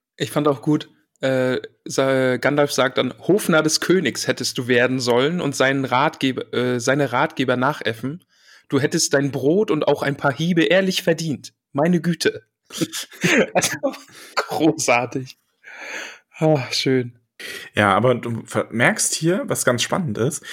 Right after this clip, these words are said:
Speaker 2: Gandalf sagt, Saruman könnte ihn nicht verstehen.
Speaker 1: Mhm.
Speaker 2: Und es tut Saruman auch nicht. Und das ist eine, irgendwie so eine gewisse Parallele zu Sauron.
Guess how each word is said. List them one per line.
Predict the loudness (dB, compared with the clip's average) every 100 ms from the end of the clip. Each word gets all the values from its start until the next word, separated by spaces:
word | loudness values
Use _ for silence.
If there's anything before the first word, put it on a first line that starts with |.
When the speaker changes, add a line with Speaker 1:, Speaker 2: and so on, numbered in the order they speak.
| -14 -4
Speaker 2:
Gandalf | 0 2 2 2
sagt, | -2 -2 -4
Saruman | -4 -4 -4 -4 -4
könnte | -4 -4 -4 -4
ihn | -4
nicht | -6 -4
verstehen. | -2 -2 0 2 2 0 -4 _ _ _ -20 -10 -4
Speaker 1:
Mhm. | 0 -2 -4 _ 0
Speaker 2:
Und | 4 4 2 -2 -4 -10 _ _ _ _ _ _
es | -6 -2
tut | -2 2
Saruman | 2 2 0 0 0
auch | -2 -2
nicht. | -2 -2 -6 -8
Und | -2 0
das | 0
ist | -2 0
eine, | 2 2
irgendwie | 0 0 -2
so | -2
eine | -2
gewisse | -2 -4
Parallele | -8 -2 0 0 -2
zu | -4 -6
Sauron. | 0 2 4 2 0 -2